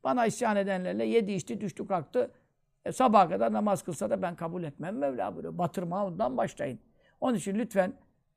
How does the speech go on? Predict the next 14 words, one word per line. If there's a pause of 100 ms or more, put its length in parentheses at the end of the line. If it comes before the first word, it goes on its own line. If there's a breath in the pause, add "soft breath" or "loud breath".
(100)
bakın,
Türkiye'nin
etrafı
ateş
çemberiyle
çevrilmiştir. (440)
Kafirlerin
bütün,
e,
tü-,
namluları
bize
doğru
çevrilmiştir.